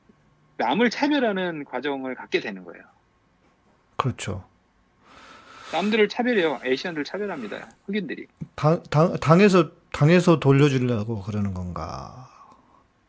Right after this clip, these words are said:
Speaker 1: 아니, 자기가 그렇게 배웠기
Speaker 2: 음, 음,
Speaker 1: 때문에
Speaker 2: 음.
Speaker 1: 거기에서 차별을 해야만 자기가 가지고 있는
Speaker 2: 음.
Speaker 1: 얄팍한 자존감, 알-, 아니면 자존심, 뭐 그렇게 되는 거죠.
Speaker 2: 네.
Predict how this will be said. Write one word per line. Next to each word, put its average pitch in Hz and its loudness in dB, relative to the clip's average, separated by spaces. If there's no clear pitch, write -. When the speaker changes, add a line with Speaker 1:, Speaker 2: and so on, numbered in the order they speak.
Speaker 1:
아니, 185 -2
자기가 208 2
그렇게 208 2
배웠기 165 2
Speaker 2:
음, 127 -4
음, - 0
Speaker 1:
때문에 127 0
Speaker 2:
음. 113 -8
Speaker 1:
거기에서 180 0
차별을 196 -2
해야만 196 -4
자기가 139 -4
가지고 120 -4
있는 143 -6
Speaker 2:
음. 101 -6
Speaker 1:
얄팍한 165 -2
자존감, 120 -6
알-, 110 -8
아니면 113 -10
자존심, 113 -8
뭐 107 -10
그렇게 127 -6
되는 120 -4
거죠. 123 0
Speaker 2:
네. 104 -4